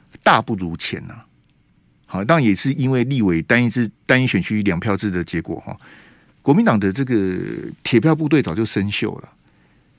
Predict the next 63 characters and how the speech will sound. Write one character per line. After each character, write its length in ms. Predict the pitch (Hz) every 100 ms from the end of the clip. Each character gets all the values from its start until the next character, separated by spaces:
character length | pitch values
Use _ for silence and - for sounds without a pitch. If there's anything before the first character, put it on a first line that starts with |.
| _ -
好， 140 | -
除 160 | - 160
了 120 | 165
在 160 | 175
市 240 | 160 - 180
议 140 | 165
员 140 | 139 113
选 200 | 131 127
举， 500 | 107 85 90 110 -
黄 220 | 135 123
复 100 | 139
兴 200 | 131 139
还 100 | 120
能 100 | 113
有 140 | 104
一 40 | 107
点 320 | 104 78 78
这 140 | - 104
个 100 | 98
票 260 | - 117
之 80 | 95
外， 60 | 131
因 60 |
为 40 | 196
国 140 | 165
民 100 | 202
党 140 | 220 101
的 140 | 92 -
党 180 | - 98
员 120 | 98
结 160 | 95 120
构 120 | 147
是 120 | 143
扭 200 | 107 76
曲 260 | 80 - 92
的， 160 | 90 - _ _ _ _ _ _ _ _ _
国 120 | - 151
民 120 | 208
党 140 | 175
有 100 | 110 -
一 100 | 131
大 220 | 202 165
部 140 | 160
分 180 | 139 151
的 100 | 120
党 220 | 98 80
员 140 | 85 90
是 120 | 127
黄 220 | 110 92
复 160 | 127 120
兴 160 | -
的 100 | 101
党 160 | 92 - -
员 140 | - -
啊。 100 | - _ _ _ _ _ _ _ _ _ _ _ _ _
好， 180 | - - -
啊， 100 | -
其 220 | - 185
实 500 | - 120 110 107 - _ _ _ _ _ _ _ _ _ -
他 140 | 196
的 80 | 175
那 100 | 190
个， 120 | 151